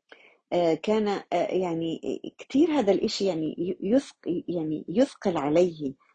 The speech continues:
الأمر. لذلك قال الله عم بدافع عنه وبدافع عن الرسالة اللي بدافع عنها. فإذا أنت كنت في، في، يعني في، في، آه، مرحلة من مراحل حياتك بتعاني من هذا الشيء،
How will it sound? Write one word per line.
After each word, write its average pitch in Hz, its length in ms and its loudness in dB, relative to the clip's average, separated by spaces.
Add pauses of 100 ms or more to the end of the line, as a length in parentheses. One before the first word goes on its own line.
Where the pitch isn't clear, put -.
(160)
الأمر. 170 420 4 (600)
لذلك 143 680 -4
قال 131 340 -6 (140)
الله 151 260 -2
عم 143 100 -2
بدافع 220 480 4
عنه 233 540 2
وبدافع 170 500 2
عن 165 200 -2
الرسالة 269 540 4
اللي 285 120 6
بدافع 165 440 -2
عنها. 139 380 -12 (440)
فإذا 151 300 -2
أنت 208 240 -4
كنت 269 340 -2 (420)
في، - 480 -6
في، 156 380 0
يعني 143 260 -2
في، 147 360 -4
في، 139 480 -2
آه، 139 200 -2
مرحلة 180 380 -2
من 156 80 -2
مراحل 185 320 -4
حياتك 165 500 0 (420)
بتعاني 180 460 2
من 294 180 0
هذا 240 260 0
الشيء، 247 500 0